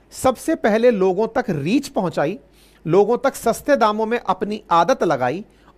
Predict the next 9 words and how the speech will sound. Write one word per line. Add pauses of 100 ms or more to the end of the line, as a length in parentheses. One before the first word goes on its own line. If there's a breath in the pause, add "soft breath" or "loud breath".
और
अब
धीरे-धीरे (300 soft breath)
उन
लोगों
को
अपने
तरीके
से,